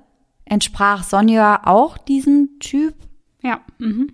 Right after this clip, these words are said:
Speaker 1: Aber sie wurde nicht vergewaltigt?
Speaker 2: Nee.
Speaker 1: Aber man weiß auch nicht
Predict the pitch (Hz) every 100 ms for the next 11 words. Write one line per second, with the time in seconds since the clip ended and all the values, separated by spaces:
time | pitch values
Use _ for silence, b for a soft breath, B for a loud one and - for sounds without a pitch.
0 | _ 208 208 202 220 226 208 214 220 -
1 | 180 - - - - - - 208 202 196
2 | - _ - 190 202 196 190 190 214 220
3 | 196 196 208 196 - -